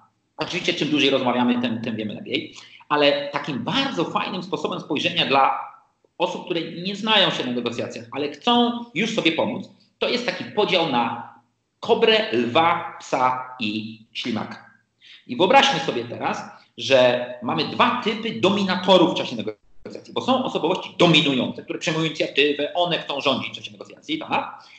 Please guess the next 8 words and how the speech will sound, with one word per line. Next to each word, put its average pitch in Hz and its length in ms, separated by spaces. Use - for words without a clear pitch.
I 233 60
mamy 254 220
też - 260
typy, 262 340
które 214 300
nie 220 260
są 175 180
dominujące, 123 600